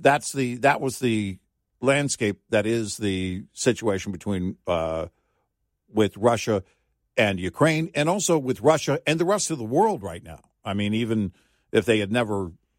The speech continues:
uh, invaded Ukraine, then Russia would still be a concern. That's more,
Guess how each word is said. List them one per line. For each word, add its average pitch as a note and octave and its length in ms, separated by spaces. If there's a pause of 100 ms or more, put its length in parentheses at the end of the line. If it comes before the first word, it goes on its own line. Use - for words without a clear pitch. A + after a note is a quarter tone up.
uh, F2+ 300
invaded G#2+ 480
Ukraine, D#2+ 480 (1160)
then G2 440 (460)
Russia B2+ 340
would A2+ 180
still B2 260
be G2 160
a F2+ 60
concern. F2+ 640 (840)
That's F#2+ 380
more, F#2+ 400